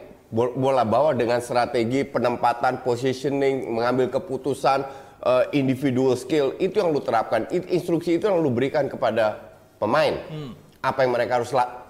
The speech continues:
Speaker 1: lakukan, entah itu berhasil atau enggak, kalau semua stuck baru lu main bola atas.
Speaker 2: Oke. Kalau kita lihat pertar-, eh, analis-, analisa coach dan Gus Trip sendiri, kita akan,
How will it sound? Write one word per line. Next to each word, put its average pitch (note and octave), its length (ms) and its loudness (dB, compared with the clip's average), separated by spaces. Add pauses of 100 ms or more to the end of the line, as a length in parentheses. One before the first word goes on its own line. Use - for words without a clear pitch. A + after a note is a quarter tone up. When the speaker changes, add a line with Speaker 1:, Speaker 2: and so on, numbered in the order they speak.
(140)
Speaker 1:
lakukan, A#2+ 540 0
entah G#2+ 160 0
itu A#2+ 80 -4
berhasil A2+ 420 0
atau A2+ 300 0
enggak, B2 240 0
kalau A2+ 160 -2
semua A#2 240 -4
stuck A#2 240 -4
baru G2+ 240 -2
lu G2+ 80 -2
main G2 180 -4
bola E2 260 -6
atas. D#2+ 280 -12
Speaker 2:
Oke. - 320 -16 (380)
Kalau C3 200 0
kita D3 220 -2
lihat D3 180 2 (100)
pertar-, C#3+ 280 -2
eh, - 80 -6 (100)
analis-, C3+ 380 0
analisa C3+ 480 -2
coach C#3+ 240 -4
dan A#2+ 240 0
Gus A#2+ 160 -6
Trip C#3 100 -2
sendiri, C3+ 380 -2
kita - 240 -2
akan, C3 200 0